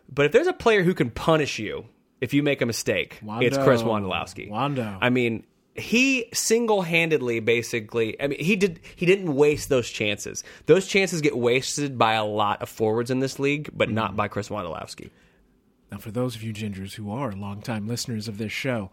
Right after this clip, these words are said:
Speaker 2: I am a fan
Speaker 1: <laughs>
Speaker 2: of Chris Wondolowski, but for exactly that reason. He punishes other teams' mistakes.
Speaker 1: Yeah,
Speaker 2: He
Speaker 1: yeah.
Speaker 2: really does.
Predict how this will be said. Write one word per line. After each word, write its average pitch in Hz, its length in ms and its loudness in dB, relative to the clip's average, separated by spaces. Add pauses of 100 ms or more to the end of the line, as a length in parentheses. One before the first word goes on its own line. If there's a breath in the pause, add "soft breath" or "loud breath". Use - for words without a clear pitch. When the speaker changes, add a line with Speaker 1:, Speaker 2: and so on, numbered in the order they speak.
(260 soft breath)
Speaker 2:
I 127 360 2
am 185 340 4
a 135 60 0
fan - 480 -8
Speaker 1:
<laughs> - 840 -6
Speaker 2:
of - 120 -16
Chris - 240 -6
Wondolowski, 98 720 -10 (260 loud breath)
but 160 140 0
for 180 160 6
exactly 151 380 0
that 131 180 0
reason. 143 320 0 (200 soft breath)
He 202 280 0
punishes 147 760 -2
other 123 240 0
teams' 101 460 -6
mistakes. - 680 -8 (160)
Speaker 1:
Yeah, 113 240 -2
Speaker 2:
He 143 100 0
Speaker 1:
yeah. 123 260 4
Speaker 2:
really 139 400 2
does. 92 440 -8